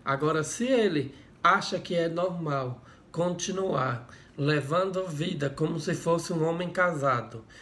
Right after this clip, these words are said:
com uma mulher e, e, e vai comungar normalmente, ele está comungando a sua condenação. Qualquer pessoa que fizer isso está comungando a sua condenação.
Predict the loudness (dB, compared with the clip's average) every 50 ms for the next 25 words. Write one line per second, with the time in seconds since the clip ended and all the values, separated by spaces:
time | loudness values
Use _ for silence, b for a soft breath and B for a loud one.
0 | B B B B -2 2 2 4 4 2 2 0 0 0 0 -2 -2 -2 0 0
1 | 0 0 -2 -4 -8 -14 -20 B B B B B B B B B B B -10 -6
2 | -4 -2 0 0 -2 -2 -4 -2 2 2 4 6 4 4 4 4 2 2 2 2
3 | 0 -2 -2 -4 -6 -8 -12 -14 -6 2 2 2 4 4 4 2 2 2 0 0
4 | 0 2 2 4 4 2 2 0 -2 0 0 0 0 0 0 -2 -2 -2 -4 -6
5 | -8 -8 -10 -10 -4 -2 0 2 2 2 0 0 -2 -4 -4 -4 -4 -6 -6 -6
6 | -8 -4 0 0 0 0 -2 -4 -6 -6 -4 -2 -2 -2 -2 -2 -2 -2 -2 -4
7 | -4 -4 -6 -8 -8 -4 -2 -2 -2 -2 -6 -8 -6 -6 -6 -6 -4 -4 -4 -4
8 | -4 -4 -4 -4 -4 -4 -4 -4 -4 -4 -8 -12 -20 -20 -20 -20 B B B B
9 | B B B B B B B -6 -6 -6 -6 -8 -8 -2 2 2 2 2 2 2
10 | 0 0 0 0 0 0 0 0 -2 -4 -4 -4 -4 0 0 0 0 0 -2 -2
11 | -2 -4 -8 -10 -10 -10 -12 -12 -12 -12 -12 -12 -10 -6 -2 0 0 0 0 -4
12 | -6 -6 -6 -6 -4 -2 -2 -2 -2 -2 -6 -6 -6 -8 -6 -6 -6 -6 -6 -6
13 | -6 -6 -6 -6 -6 -6 -8